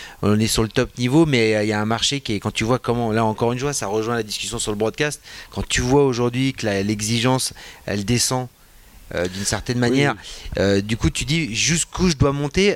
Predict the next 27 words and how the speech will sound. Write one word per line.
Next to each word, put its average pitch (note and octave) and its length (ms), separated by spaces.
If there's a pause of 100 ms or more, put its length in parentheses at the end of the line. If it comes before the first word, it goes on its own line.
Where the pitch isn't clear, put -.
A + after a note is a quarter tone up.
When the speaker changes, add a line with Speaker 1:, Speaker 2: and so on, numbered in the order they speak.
(140)
Speaker 1:
avant, C#3 420
à D#3 40
un C#3+ 40
moment C3+ 180
donné, C#3+ 120
de C#3+ 60
sortir B2+ 320
un B2 40
produit C#3 280
qui - 120
va A2 100
juste A#2 200
rester B2 240
sur A#2 160
une G#2 80
étagère. G#2+ 400 (380)
Et A2+ 100
je - 80
pense D#3+ 220
que C#3+ 80
le A#2+ 80
pari, C#3 320
il D3 80
est A2+ 60
pas - 180
simple, D#3 320
là. F#2+ 120